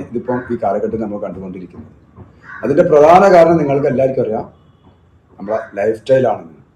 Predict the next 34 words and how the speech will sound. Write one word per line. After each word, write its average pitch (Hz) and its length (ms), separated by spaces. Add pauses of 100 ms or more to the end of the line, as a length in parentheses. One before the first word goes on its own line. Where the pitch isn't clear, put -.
(400)
അപ്പോൾ 135 220
ലൈഫ് 135 200
സ്റ്റൈൽ 202 220 (880)
നിങ്ങൾ 131 240
പെട്ടെന്ന് 202 340
തന്നെ 190 140
ഒരു 170 160
മാറ്റുന്ന 139 320
ഒരു 131 120
ലെവലിലേക്ക് 127 440
പോകുന്നത് 113 320 (140)
അതും 113 260
അപകടമായിരിക്കും. 90 540 (120)
ആദ്യം 90 220
തന്നെ 98 240
ഞാനത് 95 260 (280)
ഓർമ്മിപ്പിക്കുന്നു. 87 520 (640)
കാരണം 123 240 (160)
ഈ 127 120
ഫോർട്ടീൻ 143 280
ഡേയ്സ് 151 200
ഫ്രീ 147 180
ഫിറ്റ്നസ് - 340
ചാലഞ്ചിൽ 127 400
ചേരാൻ 117 300
ആഗ്രഹിക്കുന്ന 113 440 (640)
ഒരുപാട് 180 380
ആളുകളെ 156 280 (100)
പ്രശ്നങ്ങൾ, 139 360 (800)
ഒന്ന് 185 220 (260)
ലൈഫ് 135 160
സ്റ്റൈൽ 139 240
ഡിസീസിൽ 143 340
നിന്നും 139 220